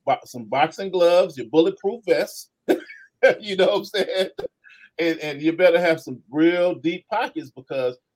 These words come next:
and prepared, make sure you got an attorney on speed dial because they will lock you up if you won't sell. They will lock you up if you get in the way. So it's a lot of different things. You, you gotta have some real thick skin to invest and make money in Inglewood,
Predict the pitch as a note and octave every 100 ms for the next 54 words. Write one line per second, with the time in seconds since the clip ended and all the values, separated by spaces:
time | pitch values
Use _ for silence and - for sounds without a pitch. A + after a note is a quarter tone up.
0 | _ D3+ D#3 D#3 - G3 G3 F#3 D#3+ F3+
1 | - F3+ F3 E3+ D#3+ C3+ C#3 F#3 F3 E3+
2 | D#3+ - G#3 A3 D#3+ C#3+ C3+ C3+ C3 D#3
3 | G3 F3+ C3 D#3 F3+ - F3+ G#3 B3+ -
4 | _ _ _ - D#3+ E3 D#3+ D#3 C3+ -
5 | C#3+ E3+ F#3+ F#3 F#3 D3+ D3 F3 - E3+
6 | F3 G#3 - C#3 E3 D#3 D#3+ D3+ D#3 C#3
7 | A2 C3 - _ _ _ _ E3 D3+ F#3+
8 | E3+ D#3+ E3 D#3+ C#3 E3+ F3 D3+ - E3
9 | E3+ G3 F#3 - G3 D#3 D3+ D3+ D3 D3
10 | - C3 A#2 C#3 D#3+ D3 - - F#3+ G#3
11 | E3 D3+ C3 G#2+ B2+ C3+ A#2 A#2+ A2+ B2
12 | A#2 G2 D#3 A#3+ B2 G2+ G2